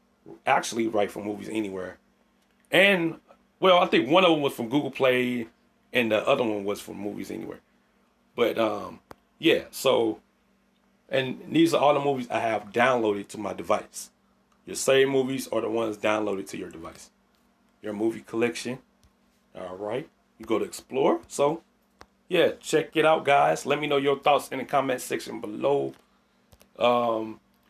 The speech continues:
also, another reminder: if you do have Direct T V, Direct T V is data free on A T and T prepaid. So, um, if you do have this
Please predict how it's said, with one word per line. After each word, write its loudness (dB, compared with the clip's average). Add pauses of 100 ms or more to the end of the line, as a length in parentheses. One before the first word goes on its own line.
also, 4
another 2
reminder: 2
if -4
you -8
do -4
have 4
Direct 2
T -6
V, -10 (680)
Direct 4
T 0
V -2
is 2
data 6
free -2
on -4
A 0
T -6
and -4
T -12 (320)
prepaid. 2 (580)
So, 4 (500)
um, 0
if -8
you -6
do -6
have 2
this -2